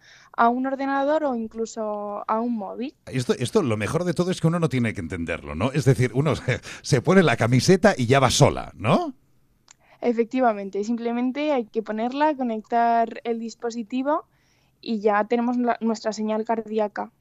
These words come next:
Speaker 2: Y eso, estoy pensando, una persona que puede tener determinados problemas cardíacos puede resultar absolutamente determinante, ¿no?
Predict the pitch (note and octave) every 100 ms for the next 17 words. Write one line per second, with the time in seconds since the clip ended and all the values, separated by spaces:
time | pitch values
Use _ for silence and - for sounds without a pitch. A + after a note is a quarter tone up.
0 | - A2+ A#2+ A#2 G3+ A3 - F2 D#2+ E2+
1 | G2+ G2+ G2 D#3 B2 D#2+ E2 A2 A2+ A2+
2 | B2 A#2 B2 D3 A#2 G2 E2 D#2+ E2+ -
3 | F#2+ G2+ G2+ - A2 A#2 B2+ G#3+ F#3+ G2
4 | F#2+ A#2 F#2 G2+ G#2+ D#3 A#2+ G2 F2+ G2+
5 | C3 D#3 A2+ A2 E2+ E2 G2+ A#3 - C2
6 | C2 D3